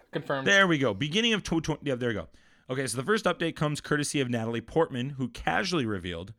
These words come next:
Speaker 2: that Thor four, which is Thor, um, Love and Thunder, will be released at,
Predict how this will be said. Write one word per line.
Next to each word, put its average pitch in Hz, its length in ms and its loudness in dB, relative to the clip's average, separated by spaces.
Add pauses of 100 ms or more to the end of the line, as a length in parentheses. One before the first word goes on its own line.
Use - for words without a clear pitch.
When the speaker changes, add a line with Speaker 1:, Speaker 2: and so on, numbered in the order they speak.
(340)
Speaker 2:
that 120 180 -4
Thor 117 220 0
four, 107 560 -6
which 104 260 -6
is 98 220 -6
Thor, 101 400 -8 (120)
um, 90 580 -8 (560)
Love 87 180 -8
and 147 100 -8
Thunder, 123 300 -4 (260)
will 113 160 -4
be 123 140 -2
released 127 460 -4
at, 107 180 -6